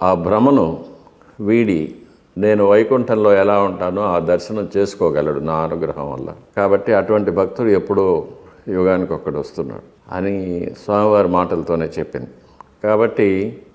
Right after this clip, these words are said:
భక్తులు తమ కోరికలు తీరగానే స్వామివారికి ఒక కృతజ్ఞత చెప్పే విధంగా, వాళ్ళకి తోచిన కానుకలు కానీ, వాళ్ళు వేడుకున్న విధంగా కానీ, మొక్కుకున్న విధంగా కానీ, ఏదో విధంగా స్వామివారికి కానుకలు సమర్పించుకుంటూ ఉంటారు.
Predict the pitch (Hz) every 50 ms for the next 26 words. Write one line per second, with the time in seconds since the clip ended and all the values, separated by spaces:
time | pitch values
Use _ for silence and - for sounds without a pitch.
0 | - 117 113 113 - - 165 156 151 139 127 131 139 139 120 - - - - -
1 | - - - _ - - - - 120 127 123 - 151 151 165 165 160 175 156 135
2 | - 151 143 143 139 139 139 139 143 147 143 135 120 113 113 110 90 - - 120
3 | 120 123 135 131 127 123 113 107 - 117 117 110 107 110 110 98 101 101 95 107
4 | 101 95 95 95 - - 104 107 127 117 110 117 110 104 - 101 87 98 92 -
5 | - 92 90 87 85 85 85 85 87 92 95 95 - - - - - - - 90
6 | 95 98 92 90 90 104 104 107 107 107 107 98 87 85 95 90 92 95 87 -
7 | 90 90 85 85 87 87 87 90 92 90 85 85 87 85 82 85 85 82 82 92
8 | 101 110 107 95 104 92 90 87 82 80 78 80 80 78 78 78 76 73 76 73
9 | 76 85 85 - - - 80 87 95 90 - 123 110 110 104 98 90 85 85 82
10 | 82 80 80 78 80 78 76 76 71 73 90 104 - - 98 101 113 127 135 131
11 | 117 104 95 95 90 92 92 92 87 80 73 - - - - - - - - 92
12 | 87 87 92 90 87 85 80 - - 82 76 - 87 87 87 87 87 90 - -
13 | 80 87 87 85 - 82 73 - - - 87 78 73 80 78 69 65 - - 67
14 | 57